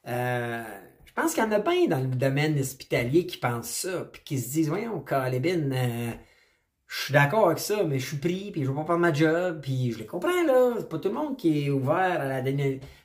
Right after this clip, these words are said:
tu sais, à dénoncier, là, mais... mais à un moment donné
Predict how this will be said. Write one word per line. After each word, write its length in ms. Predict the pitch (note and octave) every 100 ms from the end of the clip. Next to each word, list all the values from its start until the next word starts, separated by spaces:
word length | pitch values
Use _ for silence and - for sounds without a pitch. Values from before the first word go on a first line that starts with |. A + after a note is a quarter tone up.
| _
tu 80 | D3+
sais, 60 |
à 160 | A#2 A2
dénoncier, 960 | A2 D3 C#3 C#3 C3 - E3+ F3+ F3
là, 180 | C3+ C3
mais... 300 | B2+ A#2+ A#2 - _ _ _
mais 160 | B2+ B2+
à 60 |
un 40 | C3
moment 140 | F3+
donné 680 | F#3+ D3+ G#3+ B3+ B3+ A3+